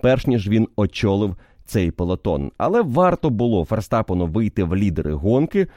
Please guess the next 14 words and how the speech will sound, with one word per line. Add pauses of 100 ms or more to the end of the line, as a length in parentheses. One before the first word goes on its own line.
(180)
як
стало
зрозуміло, (200)
що
саме
очікує
далі (280)
на
суперників.
Це
буде
в
гоночному
сенсі